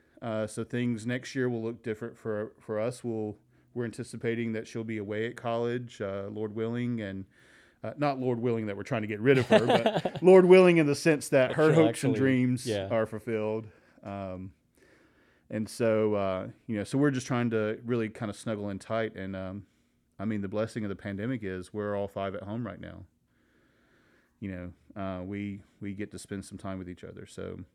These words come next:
Speaker 1: yeah, so, I mean, we do things like take, uh, take their photos while they're putting up last year's ornament.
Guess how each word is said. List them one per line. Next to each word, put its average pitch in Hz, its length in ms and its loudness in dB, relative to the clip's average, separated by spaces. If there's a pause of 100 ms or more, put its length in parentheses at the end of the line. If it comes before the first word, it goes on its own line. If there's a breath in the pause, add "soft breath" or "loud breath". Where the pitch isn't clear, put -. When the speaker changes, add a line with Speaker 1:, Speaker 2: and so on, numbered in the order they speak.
(600 loud breath)
Speaker 1:
yeah, 131 180 2
so, 143 180 0
I 165 40 4
mean, 160 140 4
we 165 80 2
do 139 180 2
things 117 300 -2
like 107 180 -4
take, 117 440 -4
uh, 101 360 -2 (720 soft breath)
take 117 200 -6
their 110 100 -4
photos 110 540 0
while 110 140 -2
they're 107 100 -2
putting 107 260 -8
up 110 160 -10
last 101 300 -8
year's 104 160 -10
ornament. 101 640 -8